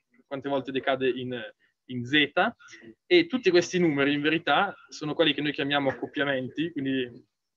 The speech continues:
la, un accoppiamento non è nient'altro che la probabilità per una particella di decadere, di interagire, quindi di decadere magari in altre due. Andando a misurare queste probabilità andiamo anche a scoprire le proprietà del bosone di Higgs, quindi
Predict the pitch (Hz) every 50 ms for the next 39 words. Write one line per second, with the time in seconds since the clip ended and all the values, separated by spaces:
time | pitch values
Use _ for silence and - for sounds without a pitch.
0 | _ _ - 147 147 143 156 151 - - 156 - 156 143 139 147 - 160 160 151
1 | 135 135 147 131 - 131 - 139 139 127 143 139 143 135 131 - 151 151 147 139
2 | - 147 131 135 139 135 135 - - 131 - 131 - 147 143 143 135 131 131 135
3 | 127 - 135 131 135 143 143 135 135 131 131 123 127 131 135 127 - 127 131 127
4 | 139 160 156 139 120 - 139 127 123 131 123 - 135 131 139 139 139 135 131 123
5 | 135 135 135 135 - - 139 139 135 123 123 123 - 131 127 131 135 127 131 156
6 | - _ _ _ _ _ _ _ _ _ _ _ _ _ _ _ _ _ - -
7 | - - _ _ _ - 165 185 190 175 160 151 151 185 180 156 147 156 - -
8 | 151 151 175 240 233 - 139 143 180 - 143 151 156 151 143 156 147 139 135 131
9 | 160 151 - - - 147 131 143 143 156 147 143 131 143 139 139 131 - 151 139
10 | 135 131 131 131 120 127 131 127 127 123 117 - - - 135 135 131 123